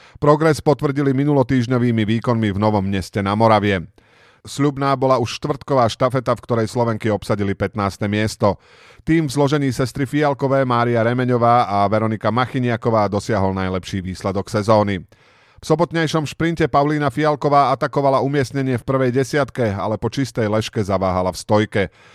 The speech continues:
Po dvoch chybách skončila na dvadsiatom piatom mieste a postúpila do stíhacích pretekov. Do nedeľňašej stíhačky sa kvalifikovala aj Ivona, ktorá minula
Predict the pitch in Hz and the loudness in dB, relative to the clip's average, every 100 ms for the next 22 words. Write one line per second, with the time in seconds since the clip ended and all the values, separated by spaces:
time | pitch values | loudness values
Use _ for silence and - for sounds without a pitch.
0 | - - 131 120 107 143 139 127 - - | -20 -6 -2 -2 -2 -4 -2 -2 -2 -4
1 | 110 101 110 101 95 104 104 113 101 92 | -4 -2 -4 -4 -2 -2 -2 -2 -4 -4
2 | 98 101 98 101 107 - 110 98 110 104 | -4 -4 -4 -2 -4 -4 -4 -2 -4 -4
3 | 107 98 101 98 90 - 101 90 - 95 | -6 -4 -4 -6 -8 -8 -6 -6 -6 -8
4 | - 98 113 101 101 92 - _ _ _ | -6 -4 -4 -2 -2 -2 -6 _ _ _
5 | _ _ - 110 110 117 123 117 113 123 | _ _ -4 0 0 2 2 0 -2 -2
6 | 113 - 127 120 113 127 117 113 117 117 | -4 -2 0 0 -2 -4 -4 -2 0 0
7 | 120 117 113 110 104 101 120 120 123 117 | -2 0 2 2 2 0 0 2 2 -2
8 | - 107 101 107 117 | 0 0 2 0 0